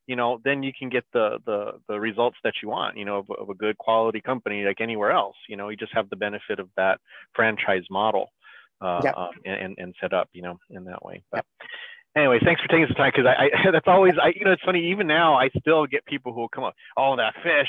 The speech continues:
Speaker 1: you know, and they, like, want me to kinda join in. And I've just learned, <laughs> I've learned over the last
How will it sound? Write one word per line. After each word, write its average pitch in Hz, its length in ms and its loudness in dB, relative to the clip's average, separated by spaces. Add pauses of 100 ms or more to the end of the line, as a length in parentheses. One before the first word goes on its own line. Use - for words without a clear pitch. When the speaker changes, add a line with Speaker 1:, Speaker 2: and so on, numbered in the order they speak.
Speaker 1:
you 135 60 -6
know, 131 80 -2
and 127 80 -4
they, 131 80 2
like, 131 260 0
want 143 180 -2
me 139 80 -4
to 123 140 -6
kinda 139 220 -4
join 123 300 -6
in. 156 200 0
And 120 100 -2
I've 123 140 -4
just - 180 -6
learned, 156 500 2
<laughs> 170 400 -6
I've 139 160 0
learned 170 260 2
over 135 180 0
the 123 80 2
last 120 220 0